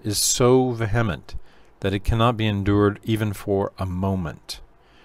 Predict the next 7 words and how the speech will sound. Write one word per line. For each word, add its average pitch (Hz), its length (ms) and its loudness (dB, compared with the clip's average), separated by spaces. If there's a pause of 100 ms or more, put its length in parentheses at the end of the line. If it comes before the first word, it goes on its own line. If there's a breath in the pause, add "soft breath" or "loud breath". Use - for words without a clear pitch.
(280 soft breath)
Disbelievers 107 760 0
will 104 80 -2
be 104 100 -2
tormented 107 640 0
by 98 220 4
being 95 280 -2
thrown 107 540 0